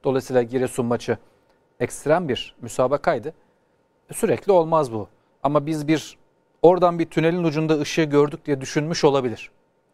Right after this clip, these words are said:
Tünelin ucundaki ışık umut vermiş olabilir Sergen Hoca'ya.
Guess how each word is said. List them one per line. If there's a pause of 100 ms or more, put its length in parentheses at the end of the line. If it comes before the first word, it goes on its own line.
(320)
Tünelin
ucundaki
ışık
umut
vermiş
olabilir
Sergen
Hoca'ya.